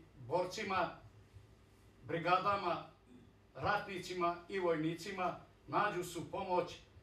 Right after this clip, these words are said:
da bi u Balkanskim protjerali petsto vjekovnog neprijatelja Turke i njihove pomagače, a šesnaeste, sedamnaeste i osamnaeste godine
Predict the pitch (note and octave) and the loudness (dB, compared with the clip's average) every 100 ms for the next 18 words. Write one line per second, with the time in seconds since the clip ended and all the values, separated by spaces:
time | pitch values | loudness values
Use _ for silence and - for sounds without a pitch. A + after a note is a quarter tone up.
0 | - C#3+ D#3 F3+ F#3+ F#3+ F3+ - - - | -20 -4 2 2 2 0 -2 -6 -20 -14
1 | D3+ D3+ G3 F#3+ F#3+ F3+ E3+ D3+ F#3+ G3+ | -6 0 0 0 -2 0 -2 -2 -2 -2
2 | G3 F#3 F#3 E3 - - - F3+ F3+ - | 0 2 4 2 -2 -10 -8 -4 -2 -2
3 | E3+ F#3+ G3+ F#3+ E3+ E3+ D#3 F#3 - F3 | -2 -2 -2 -2 0 0 -2 -4 0 0
4 | D#3+ E3 D3 C#3 - - - - F#3+ G3+ | 0 0 0 -2 -6 -18 -20 -8 0 0
5 | - E3 D3 G3 - F3 D3+ - - D#3+ | 2 0 0 -2 0 2 2 0 -4 -2
6 | D#3 D3 - - - C#3 - - - - | 0 4 4 4 0 -4 -4 -12 -20 -20
7 | - D3 D#3 D3+ - - - G3+ - G#3+ | -6 0 2 2 0 -8 -6 -4 -2 -2
8 | F#3 D#3+ F3+ E3+ - - - - - - | -4 -4 -4 -4 -6 -20 -20 -20 -20 -20
9 | - - - - E3+ F3 F#3+ F3+ F3+ E3+ | -20 -20 -6 2 4 4 2 0 2 2
10 | D#3+ F#3 F3+ F3+ G3 G3 F3+ D#3 F3 D#3 | 2 0 0 2 2 2 0 0 0 0
11 | F3+ F3+ F#3 F3+ - | 0 0 2 2 2